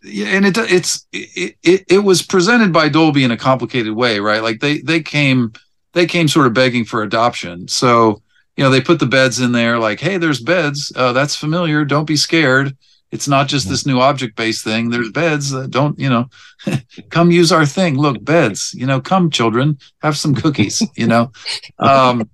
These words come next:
Speaker 1: and so, like, the beds are fine. You can use the beds, but it's not necessary, right? It's an object-based format, meaning singular objects that can go anywhere. And then they also came with the idea of, like, "Oh, doesn't need mastering, doesn't need mastering," which,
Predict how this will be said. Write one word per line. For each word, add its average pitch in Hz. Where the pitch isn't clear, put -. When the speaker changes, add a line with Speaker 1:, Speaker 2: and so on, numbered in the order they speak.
Speaker 1:
and 151
so, 160
like, 165
the 175
beds 220
are 185
fine. 156
You 165
can 151
use 165
the 156
beds, 127
but 165
it's 147
not 170
necessary, 110
right? 117
It's 143
an 175
object-based 143
format, 143
meaning 120
singular 139
objects 117
that 120
can 110
go 107
anywhere. 107
And 147
then 165
they 156
also 196
came 135
with 120
the 120
idea 113
of, 107
like, 110
"Oh, 175
doesn't 160
need 147
mastering, 123
doesn't 123
need 110
mastering," 98
which, 180